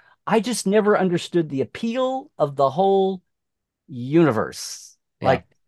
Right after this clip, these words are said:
Speaker 1: why would you wanna go backwards a thousand years and live like that when we, you know?
Speaker 2: Well, you know, to
Speaker 1: It
Speaker 2: that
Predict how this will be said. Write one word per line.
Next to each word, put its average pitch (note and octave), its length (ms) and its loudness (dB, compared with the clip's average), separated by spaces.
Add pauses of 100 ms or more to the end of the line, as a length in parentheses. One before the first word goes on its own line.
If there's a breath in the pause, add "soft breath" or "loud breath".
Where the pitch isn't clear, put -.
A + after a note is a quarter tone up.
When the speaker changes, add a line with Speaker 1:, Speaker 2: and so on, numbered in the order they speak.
(220)
Speaker 1:
why F3+ 220 6
would F#3+ 260 2
you E3+ 120 2
wanna F3 220 6
go E3 120 4
backwards D#3 560 2
a C#3+ 100 -6
thousand C#3+ 440 2
years C3 260 0
and B2+ 120 -2
live C3 180 0
like A#2+ 220 0
that B2 260 2
when A#2 260 -2
we, A2+ 320 -6 (360)
you D3 120 -4
know? F#2+ 280 -8 (160)
Speaker 2:
Well, F#3+ 260 0 (100)
you F3+ 120 4
know, D3+ 60 4
to - 220 2
Speaker 1:
It A3 40 4
Speaker 2:
that F3 260 4